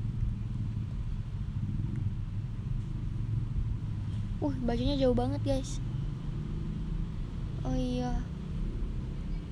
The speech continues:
Gisel, Cel jadi bondol nggak? Jadi nggak ya? Tapi V C sama Gisel, bahasa rap bisa nggak, Sel? Bisa. Uh. Gisel keluarga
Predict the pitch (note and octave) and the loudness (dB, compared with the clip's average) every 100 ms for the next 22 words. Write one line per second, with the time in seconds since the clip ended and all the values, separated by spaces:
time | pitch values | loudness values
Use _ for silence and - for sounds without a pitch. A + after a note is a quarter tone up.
0 | - - - - C4+ C4+ C4+ C4 - C#4+ | -4 -4 -4 -2 0 2 2 2 0 0
1 | C#4+ C4 A#3+ A#3+ A#3 A#3 C4 C4+ B3 A3+ | 2 0 0 -2 -2 -2 -2 -2 -4 -4
2 | - - - - - - - A#3+ A3+ C4+ | -6 -6 -4 -4 -2 -2 0 0 0 0
3 | D4 B3+ A#3+ A#3 A3+ A#3 A#3+ B3 C#4 - | 2 0 2 0 0 2 2 2 0 -2
4 | - - - - - - - - - - | -6 -6 -6 -6 -6 -6 -6 -6 -4 -4
5 | - - - - - - - - - - | -4 -6 -6 -4 -4 -6 -6 -6 -8 -6
6 | - - - - - B3+ B3+ B3+ B3+ B3 | -4 -4 -2 -4 -2 0 0 0 0 0
7 | A#3 A#3 C#4 C4 C4 - - - - A#3 | -2 -2 -2 -2 -2 -4 -4 -6 -2 -2
8 | A#3 A#3+ A#3+ A#3+ A3+ A#3+ A3 A3 A#3+ A3+ | 0 0 0 0 -2 0 -2 -2 -2 -2
9 | A#3 - - - - - - - - - | -4 -4 -6 -2 0 2 2 0 0 -4
10 | - - - - - - G#4+ A#4 A4 G4+ | -4 -6 -6 -4 0 2 2 2 2 4
11 | F#4 F4+ - - - - - - - - | 2 2 0 -2 -2 -2 0 -2 -2 -4
12 | - - - - A#3+ A#3+ D#4 D4+ D4+ D4 | -4 -4 -4 0 0 4 2 4 4 4
13 | C4 B3 | 2 0